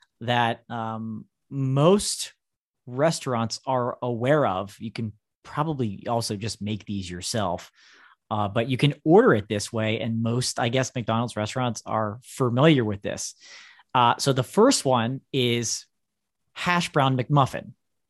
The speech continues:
Fairly simple. It's a sausage McMuffin with egg plus a hash brown.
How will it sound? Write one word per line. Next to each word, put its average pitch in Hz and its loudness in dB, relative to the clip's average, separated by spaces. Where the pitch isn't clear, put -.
Fairly 123 2
simple. 107 -4
It's 113 -8
a 107 -4
sausage 123 2
McMuffin 135 0
with 139 -2
egg 110 0
plus 127 2
a 170 4
hash 180 4
brown. 90 -10